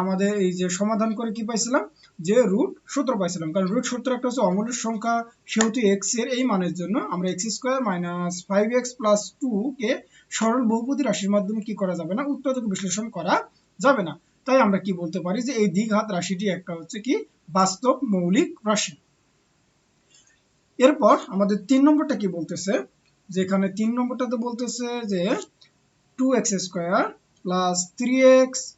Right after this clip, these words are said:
প্লাস ওয়ান। এখন আমরা দেখব যে আসলে এই রাশিটা আমার বাস্তব মৌলিক রাশি কি না। তাহলে এইবার আমাদের হচ্ছে তিন নম্বর। তাহলে তিন নম্বরটা আমাদের দেওয়া ছিল কি,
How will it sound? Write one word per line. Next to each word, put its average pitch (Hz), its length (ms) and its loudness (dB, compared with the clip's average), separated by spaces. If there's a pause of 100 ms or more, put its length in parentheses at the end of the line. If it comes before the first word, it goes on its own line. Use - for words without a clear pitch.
(300)
প্লাস 190 300 0 (200)
ওয়ান। 170 240 -2 (460)
এখন 240 220 2
আমরা 175 240 -2
দেখব 175 160 -4 (120)
যে 262 120 -2
আসলে 226 220 -4 (180)
এই 233 80 -4 (100)
রাশিটা 175 460 -4 (720)
আমার 180 300 2 (140)
বাস্তব 247 300 0 (100)
মৌলিক 196 380 2
রাশি 202 220 -2 (100)
কি 190 120 0 (380)
না। 185 80 0 (1900)
তাহলে 180 220 -2 (140)
এইবার 170 300 -4
আমাদের 160 320 -8
হচ্ছে 180 280 -8 (220)
তিন 226 140 0 (100)
নম্বর। 147 260 -8 (2250)
তাহলে 175 260 -6
তিন 202 160 0
নম্বরটা 208 320 -2
আমাদের 202 220 -2
দেওয়া 196 240 0
ছিল 180 140 -2 (260)
কি, 226 120 -4